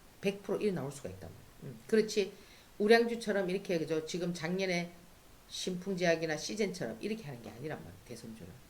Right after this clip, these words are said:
아시겠죠? 그러면 주도주는 어떻느냐면 파동이 나오고 나서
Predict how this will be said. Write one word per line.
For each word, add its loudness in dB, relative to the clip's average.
아시겠죠? -10
그러면 6
주도주는 0
어떻느냐면 -8
파동이 0
나오고 0
나서 0